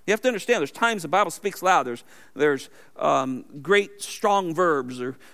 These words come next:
uh, uh, they're imperatives, right? They, "Stop stealing." <laughs> You're stealing from God. That's, so he's, if it, so it's a strong statement. It's, it's one of the commands, right? Paul knew those commands. And then he says, "But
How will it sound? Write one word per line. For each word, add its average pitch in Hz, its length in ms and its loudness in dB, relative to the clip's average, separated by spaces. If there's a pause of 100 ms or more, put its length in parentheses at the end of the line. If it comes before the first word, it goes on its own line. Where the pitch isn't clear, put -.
(240)
uh, - 40 -8
uh, 123 420 -6 (140)
they're 147 120 2
imperatives, 151 680 2
right? 160 260 4
They, 147 120 -2 (1300)
"Stop 240 380 6
stealing." 311 640 4 (180)
<laughs> 202 80 0 (600)
You're 208 100 0
stealing 262 340 2
from 269 160 0
God. 269 480 6 (1300)
That's, - 180 -4
so - 300 0
he's, 196 180 -2
if 170 160 -10
it, 196 220 0
so 233 100 -2
it's 220 80 -2
a 226 80 -6
strong 294 320 -2
statement. 247 540 -4
It's, - 180 -12 (100)
it's 196 280 -6 (120)
one 247 140 -4
of 262 60 -4
the 233 60 -8
commands, 247 580 -6
right? 156 260 -2 (320)
Paul 226 160 -2
knew 254 180 0
those 190 220 0
commands. - 500 -12 (300)
And 240 140 0
then 415 180 6
he 339 80 4
says, 151 300 0
"But 302 500 2